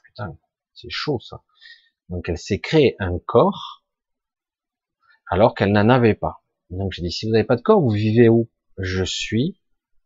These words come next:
une multitude de personnes,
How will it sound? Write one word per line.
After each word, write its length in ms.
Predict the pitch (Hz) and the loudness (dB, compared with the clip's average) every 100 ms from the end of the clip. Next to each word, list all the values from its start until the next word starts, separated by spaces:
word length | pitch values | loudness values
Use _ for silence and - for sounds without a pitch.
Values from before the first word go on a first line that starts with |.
| _ _ _ _ | _ _ _ _
une 280 | 131 120 117 | 2 4 6
multitude 920 | 117 185 180 - 101 - 98 117 160 _ _ | 8 6 6 -2 -6 -4 -4 -4 -8 _ _
de 440 | - 95 90 87 - _ | -8 -2 -2 -4 -10 _
personnes, 560 | - - - 135 202 220 | -12 -12 -4 -2 -2 -4